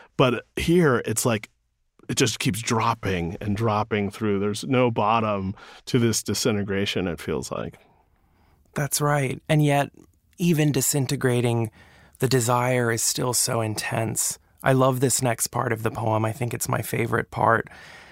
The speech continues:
Speaker 2: "Still I wanted you, your lips on my neck, your postmodern sexuality." This kind of interesting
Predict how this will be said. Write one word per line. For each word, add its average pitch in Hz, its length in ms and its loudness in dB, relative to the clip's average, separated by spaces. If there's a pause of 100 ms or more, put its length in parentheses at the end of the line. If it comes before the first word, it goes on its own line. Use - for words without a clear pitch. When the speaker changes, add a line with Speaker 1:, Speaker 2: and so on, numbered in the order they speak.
(100)
Speaker 2:
"Still 135 440 2
I 127 160 0
wanted 117 460 0
you, 104 380 -4 (960)
your 123 220 2
lips 120 500 2
on 117 280 0
my 110 160 0
neck, 110 560 -4 (100)
your 123 140 -2
postmodern 110 800 -2
sexuality." 104 1000 -2 (580)
This 131 160 2
kind 120 220 2
of 101 80 0
interesting 117 840 0